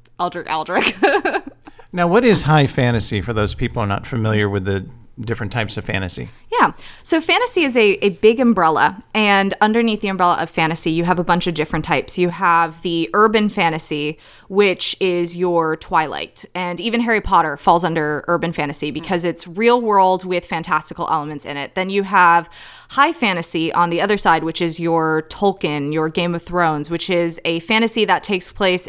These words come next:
Speaker 1: entirely in its own world. So high fantasy is other worlds, nothing about our world overlapping. It's its own thing, own rules, own systems, own magics.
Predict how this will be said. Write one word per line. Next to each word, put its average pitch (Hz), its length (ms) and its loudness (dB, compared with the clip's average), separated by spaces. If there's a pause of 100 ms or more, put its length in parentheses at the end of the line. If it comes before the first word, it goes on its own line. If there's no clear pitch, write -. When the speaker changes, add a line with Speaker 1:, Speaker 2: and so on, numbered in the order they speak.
Speaker 1:
entirely 220 840 -2
in 180 180 -8
its 156 220 -12
own 160 240 -10
world. 120 380 -10 (460)
So 180 580 2
high 226 240 2
fantasy 190 760 2
is 165 400 0
other 254 240 6
worlds, 214 580 2
nothing 202 420 0
about 185 260 4
our 180 200 2
world 180 380 0
overlapping. 196 880 2
It's 180 260 -2
its 160 160 -10
own 214 220 4
thing, 190 360 2
own 196 240 2
rules, 185 380 2
own 175 220 -4
systems, 165 500 -6
own 147 220 -8
magics. - 580 -6